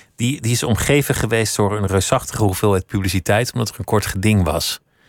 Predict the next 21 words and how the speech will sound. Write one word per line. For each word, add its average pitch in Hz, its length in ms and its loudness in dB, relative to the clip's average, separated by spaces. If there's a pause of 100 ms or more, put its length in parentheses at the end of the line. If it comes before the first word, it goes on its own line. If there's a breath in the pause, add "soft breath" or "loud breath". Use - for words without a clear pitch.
(280 soft breath)
Het - 100 -6
was 104 160 2
een, 101 240 4
een 101 100 2
boek 120 200 2
dat - 160 0
geïnspireerd - 680 0
was 95 140 0
op 95 140 -2
jouw 87 100 0
vader. 104 360 0
En 98 80 -2
jouw 92 120 0
vader 98 420 0
die 87 260 -4 (500 soft breath)
was 98 240 0
het - 120 -8
er 104 60 0
niet 95 140 4
mee 90 180 0
eens. 113 500 0